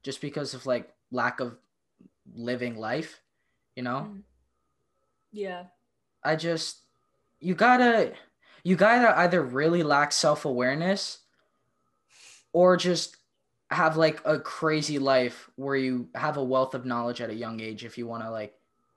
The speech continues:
Speaker 1: start,
Speaker 2: Mm-hmm.
Speaker 1: you know, a motivational channel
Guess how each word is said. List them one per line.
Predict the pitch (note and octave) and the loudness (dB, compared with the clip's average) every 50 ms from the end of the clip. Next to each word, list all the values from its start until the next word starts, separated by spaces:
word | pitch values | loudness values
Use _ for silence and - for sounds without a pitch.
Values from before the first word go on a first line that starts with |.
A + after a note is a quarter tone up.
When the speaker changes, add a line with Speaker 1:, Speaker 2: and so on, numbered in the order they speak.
| _ _ | _ _
Speaker 1:
start, | - - - - C3 B2 A#2+ A#2 - - _ _ _ | -14 -10 -4 -2 0 0 0 -4 -6 -12 _ _ _
Speaker 2:
Mm-hmm. | A3 G#3+ G#3 G3 G3 F#3+ - _ | -18 -16 -16 -16 -18 -18 -20 _
Speaker 1:
you | - C3 B2+ | -10 -8 -6
know, | B2 A#2+ A#2+ A#2 | -4 -4 -4 -4
a | - B2+ | -4 -4
motivational | B2+ B2+ B2+ B2+ B2+ B2 A#2+ A#2+ A#2+ A#2+ - A#2+ A2 A2 | -4 -2 -4 -4 -4 -4 -4 -6 -6 -6 -8 -12 -12 -12
channel | - - A2+ A2+ A2+ A2+ - | -12 -12 -12 -10 -12 -14 -16